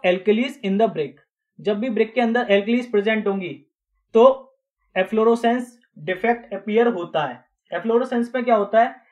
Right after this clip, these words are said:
ग्रे और व्हाइट पैचेस आ जाते, आ जाते हैं ब्रिक की सरफेस के ऊपर। नेक्स्ट, which of the following is the main reason to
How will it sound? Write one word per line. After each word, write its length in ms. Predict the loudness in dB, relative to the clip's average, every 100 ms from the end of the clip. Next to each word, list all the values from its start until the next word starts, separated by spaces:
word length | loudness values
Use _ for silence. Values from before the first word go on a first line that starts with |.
| _ -20
ग्रे 340 | -6 0 2 0 0
और 180 | 0 2
व्हाइट 300 | 0 0 -2
पैचेस 320 | -4 -2 0
आ 120 | 2 2
जाते, 340 | 2 -2 -8 -4
आ 80 | -2
जाते 300 | 0 -2 -2
हैं 200 | -4 -4
ब्रिक 200 | -6 -8
की 120 | -8 -4
सरफेस 420 | -6 -4 -6 -4
के 160 | -4 -4
ऊपर। 320 | -6 -8 -10 -12 _ _ _ _ _ -6
नेक्स्ट, 320 | -4 -4 -10 _ _ _ _ _ _ -10
which 180 | -4 -2
of 160 | -2
the 80 | -2 -2
following 420 | -2 0 -2 -2
is 160 | -4 -2
the 120 | -4
main 300 | -2 -2 -2
reason 360 | -2 -4 -6 -6 -16 _ _ _ _
to 100 | -8